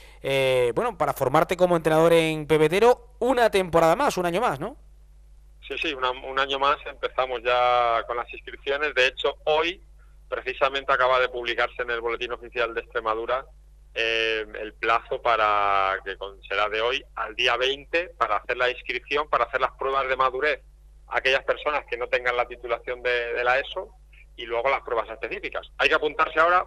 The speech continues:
Speaker 2: para hacer las pruebas luego en septiembre, pero hasta el veinte tenemos de plazo.
Speaker 1: Ujú.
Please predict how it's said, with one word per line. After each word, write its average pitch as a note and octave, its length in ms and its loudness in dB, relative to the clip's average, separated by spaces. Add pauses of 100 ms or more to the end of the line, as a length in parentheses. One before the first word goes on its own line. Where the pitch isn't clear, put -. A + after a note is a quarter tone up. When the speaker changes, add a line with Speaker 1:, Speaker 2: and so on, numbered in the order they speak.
(120)
Speaker 2:
para B2 200 4
hacer C#3+ 200 -2
las C#3 100 -2
pruebas C#3 260 0
luego C3+ 180 2
en B2+ 60 -10
septiembre, F#2+ 480 -6
pero F#2+ 200 -4
hasta G#2 220 -6
el G#2+ 60 -8
veinte E3 540 -2 (180)
tenemos B2 280 -4
de A2+ 80 -2
plazo. G2 260 -6 (240)
Speaker 1:
Ujú. A#2+ 240 -16